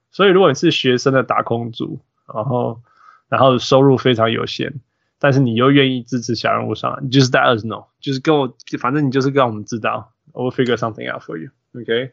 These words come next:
So don't worry about it.想要支持我们，但是经济上，呃，很有限这样子，OK？OK，那第二个tier是小人物队员，so you're one of us, you're one of us，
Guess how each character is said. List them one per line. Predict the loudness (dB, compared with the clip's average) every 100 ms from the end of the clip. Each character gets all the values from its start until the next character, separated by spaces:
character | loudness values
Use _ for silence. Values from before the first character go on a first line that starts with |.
| _
So | -14 -6
don't | -4 -2
worry | -2
about | -2 -6 -8
it. | _ _ _ _
想 | -2 2
要 | 2
支 | 4 2
持 | 4
我 | 2
们， | 2 0
但 | 0
是 | 0 -2 -2 -8 _
经 | -2 0 2
济 | 0
上， | 2 0 0 -8 _ _
呃， | 2 2 2 -2 -8 -16 _ _ -14
很 | -4 2 4
有 | 2
限 | 0 -4 -4
这 | -12
样 | -12 -12
子， | -18 _
OK？OK， | -6 -4 -4 _ _ -20 -20 -20 -20 -20 -20 -20 _ 2 2 2
那 | 2 0
第 | 0 2 4
二 | 4
个 | 2
tier | -2 2 2 2
是 | -2 -2 -2
小 | -6 -2 2 4
人 | 2 0
物 | -2
队 | 0 -2
员， | -2 -8
so | -6 -2
you're | 2 4
one | 4
of | 4
us, | 0 -2 -14 _ _ _ -10
you're | -6
one | 0 0
of | 0
us， | -8 -14